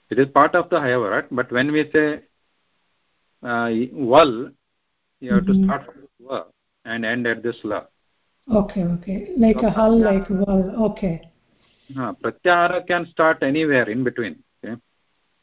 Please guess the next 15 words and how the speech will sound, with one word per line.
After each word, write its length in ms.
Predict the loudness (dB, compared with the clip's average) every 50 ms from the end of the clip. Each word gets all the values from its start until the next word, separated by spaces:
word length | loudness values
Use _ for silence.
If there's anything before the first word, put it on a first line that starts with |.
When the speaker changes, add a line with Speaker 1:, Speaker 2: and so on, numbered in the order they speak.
| _ _ 0
Speaker 2:
Okay. 580 | 2 2 2 0 -2 -4 -4 -4 -4 -8 -14 -20 _ _ _ _ _ _ _ _ _ _ _ _ _ _ -10
Speaker 1:
Yeah, 140 | -6 -4
it 180 | -2 -2 -2 0
doesn't 320 | 0 2 2 2 0 2
have 180 | 0 -2 0 0
to 80 | -2 -4
start 380 | -4 -2 0 2 2 2 0 -2
in 120 | -6 -6
the, 100 | -8 -8
at 80 | -6 -4
the 80 | -6 -4
beginning 440 | -4 0 0 2 2 2 2 2
of 180 | 2 2 2 2
a 80 | -2 -4 -2
sutra. 360 | -4 -6 -6 -6 -10 -14 -14